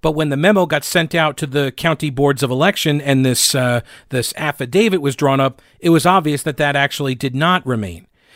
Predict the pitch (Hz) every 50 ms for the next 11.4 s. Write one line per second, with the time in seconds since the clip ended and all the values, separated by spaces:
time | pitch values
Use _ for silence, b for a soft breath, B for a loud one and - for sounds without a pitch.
0 | b b - - 190 190 220 233 - - - - 196 208 - - - - 262 240
1 | - 214 180 165 151 139 175 175 160 156 147 143 143 135 - - - 226 254 233
2 | 143 107 - b b b b b - - - _ - - - 175 214 254 302 285
3 | 196 143 123 139 - _ _ _ _ _ _ _ _ - 180 170 - - - -
4 | 185 180 175 - - 208 240 285 302 - - 277 254 247 196 214 233 220 202 -
5 | - 254 302 311 208 113 101 107 - b b b b b 139 170 180 180 180 -
6 | 170 165 - - 202 233 233 220 - 208 196 - - 214 214 202 185 180 160 156
7 | 208 269 302 233 165 147 147 143 - - b b b b 147 156 147 127 156 226
8 | 262 285 262 233 208 185 156 143 180 226 254 247 - 185 160 156 147 156 147 -
9 | 170 170 - 175 156 - 180 185 160 147 175 180 175 170 165 160 160 151 139 147
10 | 135 123 117 190 226 233 190 160 156 - - 160 160 160 156 151 151 151 147 135
11 | 139 151 156 147 - 160 151 -